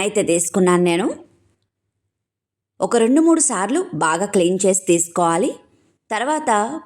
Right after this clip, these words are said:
పసుపు, గరం మసాలా, సాల్ట్, అల్లం వెల్లుల్లి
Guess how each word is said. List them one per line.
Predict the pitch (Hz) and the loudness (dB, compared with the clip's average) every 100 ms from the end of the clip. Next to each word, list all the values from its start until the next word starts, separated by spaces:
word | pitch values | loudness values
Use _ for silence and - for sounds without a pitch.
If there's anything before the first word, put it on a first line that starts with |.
| - | -2
పసుపు, | 160 165 - 254 440 - _ _ _ _ _ _ _ _ _ _ - 165 | -2 -2 0 0 0 -6 _ _ _ _ _ _ _ _ _ _ -6 -2
గరం | 185 190 196 | -2 -2 -4
మసాలా, | 190 190 180 247 523 - _ _ _ _ _ _ _ - - | -6 -4 -4 -4 -6 -12 _ _ _ _ _ _ _ -8 -4
సాల్ట్, | 185 170 180 214 440 523 - _ _ _ _ _ - 208 | -2 -2 0 0 0 -4 -14 _ _ _ _ _ -6 -4
అల్లం | 269 320 | 0 0
వెల్లుల్లి | 285 220 202 | 0 0 -2